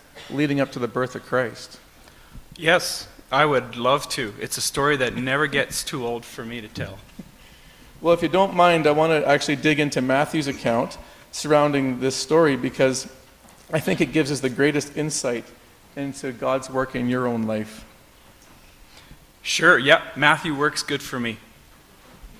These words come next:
Speaker 1: Well, one thing that became clear when I was, uh, studying for this, um,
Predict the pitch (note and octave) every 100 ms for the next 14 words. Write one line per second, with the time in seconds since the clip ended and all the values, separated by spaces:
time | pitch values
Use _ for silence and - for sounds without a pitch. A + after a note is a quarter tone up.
0 | - - - - - - - C#3+ F3 G#3
1 | A3+ G#3 F#3 F3+ G3 F3+ - F3 E3 C#3
2 | B2 - D3+ D3 D3 C#3 C#3 - C3+ B2+
3 | - - D#3 D#3+ D#3+ - C3+ C3 B2 -
4 | C3+ B2+ B2